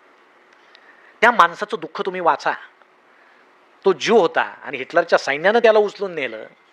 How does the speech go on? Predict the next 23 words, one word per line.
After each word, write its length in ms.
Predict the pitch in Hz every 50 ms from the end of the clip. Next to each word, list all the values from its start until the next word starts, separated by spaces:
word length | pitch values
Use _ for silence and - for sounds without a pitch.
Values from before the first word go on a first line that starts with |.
| _ _ - - - - _ _ _ _ _ _ _ -
आगगाडीत 420 | - 127 160 160 - 170 170 196 196
प्रवास 340 | - 180 165 180 190 185 -
करून 220 | 180 185 196 185
दोन 160 | 170 175 175
तीन 160 | 170 202 202
दिवसानं 320 | 196 190 185 - 185 190 190 185
ते 60 | 208
जिथं 280 | 165 143 160 - - 208
पोहोचले, 460 | 202 190 175 180 180 - 185 165 147 139 151 160 - _ _ _ _ _ _ _ -
हिटलरची 400 | 156 - - 180 185 185 - 208 -
छळ 180 | - - 185 190 180
छावणी, 320 | - - 135 139 147 131 - _ _ _ _ _ _ _ _ _ _ - - - - - - _ _ - - - -
आणि 140 | - 165 165
तिथं 160 | 175 165 170 175
त्या 140 | - 190
सैन्यानं 380 | - - 156 160 170 180 196 208 190
डावीकडे 400 | - 156 170 202 214 226 220 233
एक 100 | 226 208
रांग 180 | 202 208 214 208
केली. 200 | 202 190 160 143
डावीकडे 340 | 135 151 175 185 - 196 196
कुणाची 300 | - 196 202 202 202 202
रांग? 200 | 196 196 202